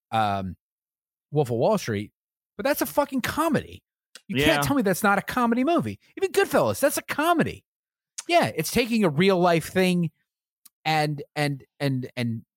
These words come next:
Speaker 1: it's a biopic, I guess, <laughs> technically, but those movies are comedies, but, like, we don't let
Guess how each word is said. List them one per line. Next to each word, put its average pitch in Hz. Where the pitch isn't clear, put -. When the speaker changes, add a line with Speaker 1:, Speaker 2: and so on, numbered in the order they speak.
Speaker 1:
it's 147
a 127
biopic, 135
I 120
guess, 135
<laughs> -
technically, 156
but 135
those 202
movies 170
are 123
comedies, 131
but, 160
like, 151
we 160
don't 185
let 139